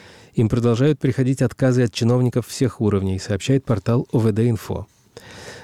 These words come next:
В Абакане власти отказались согласовать акции против гомофобии, сославшись на закон о гей-пропаганде, и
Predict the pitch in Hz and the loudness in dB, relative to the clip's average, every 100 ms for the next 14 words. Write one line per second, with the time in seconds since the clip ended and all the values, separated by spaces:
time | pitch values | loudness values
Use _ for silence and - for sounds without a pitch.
0 | - 123 135 139 156 156 139 143 131 139 | 0 0 2 0 2 2 4 2 2 -2
1 | - 127 131 123 - 123 120 104 120 120 | 0 2 2 2 0 -2 -2 0 2 2
2 | 113 107 - - 104 101 110 104 98 107 | 2 0 -4 -6 -4 0 0 0 0 2
3 | 104 92 120 135 143 143 147 - 139 - | 2 0 0 2 2 0 0 0 0 0
4 | 127 135 120 127 139 123 120 123 123 120 | -2 0 0 0 2 2 2 0 0 0
5 | 127 117 117 113 110 _ _ - - - | 0 2 2 2 -2 _ _ -20 -20 -20
6 | - - - 165 185 | -20 -8 2 2 2